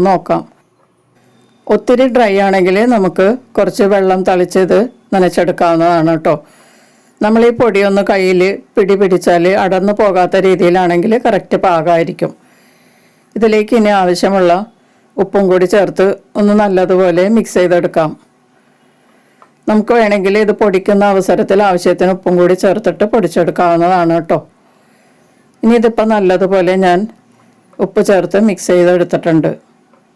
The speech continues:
ഇനി നമുക്കൊരു ചിരട്ടക്കണയാണ് വേണ്ടത്. ചിരട്ടക്കണയിലാണ് ഞാൻ ഇത് ഉണ്ടാക്കാൻ പോകുന്നത്.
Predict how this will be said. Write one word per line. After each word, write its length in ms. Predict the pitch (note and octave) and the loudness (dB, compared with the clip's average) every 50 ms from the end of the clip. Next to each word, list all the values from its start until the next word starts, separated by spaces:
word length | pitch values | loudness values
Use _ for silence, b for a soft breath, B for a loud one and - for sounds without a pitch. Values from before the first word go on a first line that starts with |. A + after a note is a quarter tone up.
| _ _ _ _ _ _ _ _ _ _ _ _ _ _ _ _ _ _ _ _ _ _ - A3 | _ _ _ _ _ _ _ _ _ _ _ _ _ _ _ _ _ _ _ _ _ _ -4 0
ഇനി 140 | A3+ A#3+ A#3+ A#3 | 0 2 2 2
നമുക്കൊരു 440 | A3+ G#3+ G3 F#3 - G#3+ G3 F#3 F#3+ F#3 | 2 0 0 -2 0 0 2 2 2 2
ചിരട്ടക്കണയാണ് 800 | A3+ G3+ F#3 E3+ D#3+ F3+ E3 - F3+ F3 F3 F3+ F3+ F3 E3+ E3 E3+ F3 | 2 0 0 0 -2 -2 -2 -2 -2 0 0 0 0 0 0 0 2 2
വേണ്ടത്. 360 | F3 E3 D#3+ D3+ E3 D#3 F3 F#3 A3+ B3+ - - _ _ _ _ - | 2 2 2 0 0 0 0 0 -2 -4 -10 -18 _ _ _ _ -8
ചിരട്ടക്കണയിലാണ് 880 | - F3 E3+ - G3 F#3+ - G3+ G3 G3 G3 G3 G3 G#3 G3+ F#3+ F3 F3+ G3+ A3 | -8 -8 -4 -4 -4 -2 0 0 0 0 0 0 0 0 0 0 0 0 0 2
ഞാൻ 160 | G#3 F#3+ F#3 F#3+ F#3+ G3 - - G#3 | 2 2 2 0 0 -2 -2 -2 -2
ഇത് 80 | F#3+ F#3+ | 0 0
ഉണ്ടാക്കാൻ 420 | F#3+ F#3 F3 F3 F3 - E3 E3 E3+ E3 | 2 2 0 0 -2 -2 -2 -2 0 0
പോകുന്നത്. 320 | F3 E3+ E3+ E3+ E3+ E3+ | 0 2 2 2 2 2